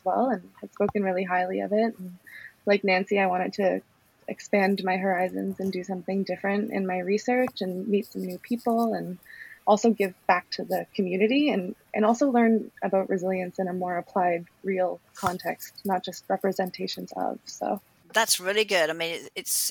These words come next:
Speaker 2: it's nice to see the differences amongst you all, but there's, you know, already, uh, areas there that cross over. So that's fantastic. That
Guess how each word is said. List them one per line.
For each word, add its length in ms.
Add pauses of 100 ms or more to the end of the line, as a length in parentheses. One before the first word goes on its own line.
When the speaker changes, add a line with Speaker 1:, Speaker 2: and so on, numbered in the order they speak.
(100)
Speaker 2:
it's 220
nice 240
to 100
see 220
the 100
differences 720
amongst 460
you 160
all, 240
but 240
there's, 480
you 80
know, 240 (100)
already, 720 (640)
uh, 200
areas 540
there 360
that 140
cross 340
over. 400
So 420
that's 220
fantastic. 800
That 360